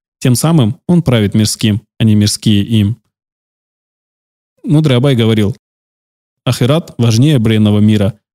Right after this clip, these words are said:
Ахират, не имеющий начала, постоянный, тогда как бренный мир, приходящий, ложный.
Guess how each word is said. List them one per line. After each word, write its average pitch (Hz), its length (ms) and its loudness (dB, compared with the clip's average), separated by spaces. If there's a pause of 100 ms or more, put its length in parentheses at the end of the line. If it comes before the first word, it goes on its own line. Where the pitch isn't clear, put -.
(420)
Ахират, 123 580 -2
не 117 180 2
имеющий 139 340 2
начала, 110 580 -2
постоянный, 117 720 0
тогда 110 220 0
как 107 200 -2
бренный 120 300 2
мир, 101 220 0 (400)
приходящий, 120 680 -2
ложный. 113 480 0